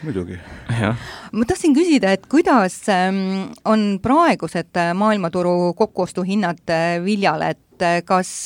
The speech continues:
Speaker 3: ähm, kas seda esikohta on sellel aastal kerge hoida, Andres?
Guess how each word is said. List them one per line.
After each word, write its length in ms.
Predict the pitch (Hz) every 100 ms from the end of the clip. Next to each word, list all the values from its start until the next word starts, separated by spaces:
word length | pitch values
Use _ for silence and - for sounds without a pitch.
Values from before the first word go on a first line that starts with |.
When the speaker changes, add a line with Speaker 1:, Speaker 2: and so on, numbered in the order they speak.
| -
Speaker 3:
ähm, 300 | 190 185 185 - - - - - -
kas 200 | 202 208
seda 160 | 202
esikohta 720 | 233 339 247 180 247 - 208 180 185 180 196
on 220 | 214 202
sellel 320 | - 254 214
aastal 400 | 170 - - 175
kerge 320 | - 220 226
hoida, 360 | 139 131 131 151 -
Andres? 360 | 170 151 135